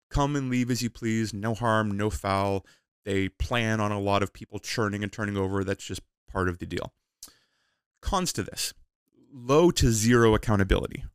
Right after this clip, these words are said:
right? It is very unlikely that anyone is waiting for you to do this workout. Uh, a number of these programs have developed pretty good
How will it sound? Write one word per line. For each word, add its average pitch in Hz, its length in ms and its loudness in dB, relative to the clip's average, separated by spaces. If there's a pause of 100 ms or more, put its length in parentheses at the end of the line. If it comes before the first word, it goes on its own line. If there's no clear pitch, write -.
right? 107 240 0 (200)
It 113 120 0
is 104 120 4
very 123 380 6
unlikely 110 520 0
that 98 160 -2
anyone 104 340 0
is 101 180 0
waiting 107 360 -2
for 113 180 -6
you 107 120 -2
to 107 80 -16
do 120 160 -2
this 113 200 4
workout. 117 460 0 (800)
Uh, 107 220 -2
a 127 80 6
number 143 280 6
of 123 80 4
these 117 140 4
programs 117 400 4
have 107 140 -2
developed 107 440 -2
pretty 117 280 -2
good 117 340 4